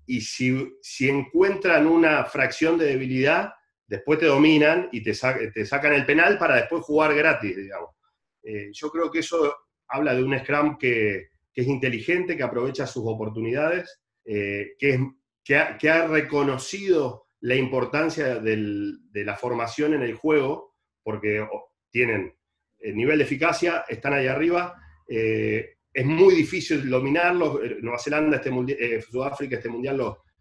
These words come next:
en algunas pelotas lo, los pudo, los pudo dominar, pero es muy difícil dominarlos, tiene una gran técnica, eh, y además aprovechan según lo que el equipo necesita.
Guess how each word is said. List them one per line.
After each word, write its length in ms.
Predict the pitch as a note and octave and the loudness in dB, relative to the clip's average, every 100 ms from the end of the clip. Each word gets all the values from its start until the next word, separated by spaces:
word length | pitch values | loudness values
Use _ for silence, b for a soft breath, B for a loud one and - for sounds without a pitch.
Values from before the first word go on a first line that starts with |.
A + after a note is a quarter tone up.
| _ | _
en 80 | A#2 | -4
algunas 420 | B2+ D3 D#3+ A#2 | 0 4 4 4
pelotas 340 | C#3 D3 D3 C#3+ | 0 0 0 -2
lo, 260 | C3 A2 G#2 | 0 0 -2
los 120 | G#2 - | -10 -10
pudo, 540 | C#3 C3+ A#2+ A2 G2+ - G2 | -2 2 2 2 -2 -8 -12
los 140 | G2 - | -12 -8
pudo 320 | B2 A#2 G#2+ | -6 -4 -4
dominar, 540 | G#2+ A#2 C#3 D#3+ G3 - _ _ | -6 -2 0 0 -2 -14 _ _
pero 180 | A2 A2 | -4 -2
es 120 | A2 | -2
muy 300 | C3 E3+ E3+ | 0 0 0
difícil 400 | D#3+ C#3 D3+ C#3+ | -2 0 -2 -6
dominarlos, 540 | B2+ C3 D3 D3+ E3 E3 - _ | -6 -4 -2 -2 -4 -6 -14 _
tiene 160 | C3 C3+ | -6 -2
una 180 | B2+ A#2 | -2 0
gran 340 | C3 D#3+ D3+ | 0 0 0
técnica, 600 | F3 E3 E3+ E3 F3 F3+ b b b _ | -2 -2 -2 -2 -6 -8 b b b _
eh, 400 | B2 G#2+ A2 A2 | -6 -6 -4 -8
y 80 | A2 | -2
además 360 | B2 B2+ D3+ D#3 | 2 2 2 -2
aprovechan 680 | D3 C3 C#3+ D#3 - D#3 C#3 | -2 0 2 0 -2 -4 -2
según 280 | B2+ C3 | -2 -2
lo 100 | C3 | -2
que 80 | B2 | -2
el 60 | A2+ | -4
equipo 280 | A#2 B2 A#2 | -4 -6 -4
necesita. 500 | A2 - - G#2+ - | -6 -8 -12 -12 -12